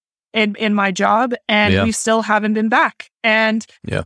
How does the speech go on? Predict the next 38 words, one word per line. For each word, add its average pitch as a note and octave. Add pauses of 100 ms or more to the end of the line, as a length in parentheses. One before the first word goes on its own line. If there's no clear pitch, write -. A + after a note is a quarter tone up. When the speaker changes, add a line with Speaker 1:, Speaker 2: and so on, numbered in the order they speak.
(180)
Speaker 1:
and A#3
in, A3+
in A3+
that B3+
sense, A3+
we A#3
were, A3+
we B3
were F#4+
really C#4+
lucky, A#3
and A#3
the G3
company B3+
that A3+
I G#3
worked G3+
for A3+
was G3+
very G#3
fortunate G3+
to G3+
be G3
able G3
to G3+
thrive F#3+
in G#3
that G#3+
situation. G#3+
We G3
didn't G3+
Speaker 2:
Right. G#3
Speaker 1:
actually G3
really G3
end G3
up F#3+
losing F#3+
anyone. G3+